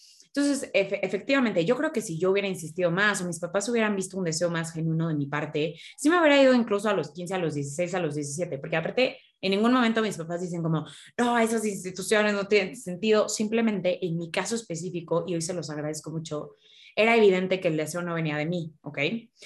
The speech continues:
Entonces, ¿qué pasa? Cuando yo llego a sexto de prepa, empiezo a ir a misa en tres semanas, oigan, me perseguían monjitas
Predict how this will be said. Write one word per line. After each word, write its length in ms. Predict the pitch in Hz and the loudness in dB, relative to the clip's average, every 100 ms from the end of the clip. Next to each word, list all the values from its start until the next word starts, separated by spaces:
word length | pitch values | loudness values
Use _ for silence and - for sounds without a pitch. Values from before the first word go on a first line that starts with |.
| - - | -20 -2
Entonces, 520 | 254 254 262 277 - | 4 6 6 2 -2
¿qué 80 | 220 | -2
pasa? 360 | 214 214 165 151 | 0 0 -2 -4
Cuando 220 | 156 160 | -2 0
yo 140 | 196 | 2
llego 240 | 208 226 208 | 4 4 4
a 160 | 196 | 2
sexto 260 | 202 196 - | -2 -8 -8
de 60 | 190 | -4
prepa, 280 | 190 170 | -2 0
empiezo 280 | 165 165 170 | 0 -2 -2
a 40 | 170 | 0
ir 40 | |
a 40 | |
misa 220 | 165 160 165 | 0 -4 -4
en 60 | |
tres 160 | 165 165 | -6 -6
semanas, 440 | 185 170 139 143 - _ - - | -4 -2 -4 -6 -14 _ -14 -2
oigan, 380 | 165 147 143 185 | 0 0 -2 -2
me 160 | 180 | -2
perseguían 720 | 180 190 185 185 180 196 208 | 2 2 2 0 0 0 2
monjitas 680 | 214 156 147 180 156 156 | 0 -2 -6 -6 -2 -2